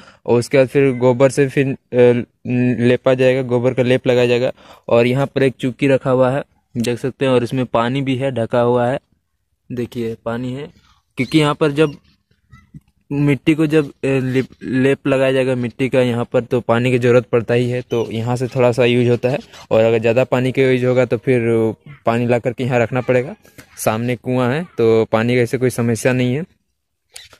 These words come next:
और उधर बेल का पेड़ है तो उधर कुछ पक्षी चहचहा रहे हैं। और ये गेंदा का पौधा यहाँ गिर कैसे गया? यहाँ पर गेंदा का पौधा था, यहाँ गिर गया,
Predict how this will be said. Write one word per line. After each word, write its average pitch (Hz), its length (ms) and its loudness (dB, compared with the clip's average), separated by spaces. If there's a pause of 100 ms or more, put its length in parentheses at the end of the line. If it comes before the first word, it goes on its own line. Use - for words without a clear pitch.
(1120)
और 135 240 -4
उधर 139 360 -2 (460)
बेल 135 280 2
का 135 140 0
पेड़ 139 260 2
है 147 300 -2
तो 127 120 -4
उधर 123 180 0
कुछ - 440 -6 (140)
पक्षी 135 560 -2 (640)
चहचहा 131 480 0
रहे 127 280 -6
हैं। 170 140 -10 (1160)
और 107 380 -4 (1500)
ये 220 380 6 (180)
गेंदा 190 500 4
का 220 100 0
पौधा 190 380 2
यहाँ 190 220 0
गिर 156 340 2
कैसे 160 340 0
गया? 127 500 0
यहाँ 147 260 -2
पर 160 160 2
गेंदा 151 320 2
का 160 80 -2
पौधा 147 360 0
था, 165 120 -4
यहाँ 151 220 -2
गिर 143 360 -2
गया, 127 340 -4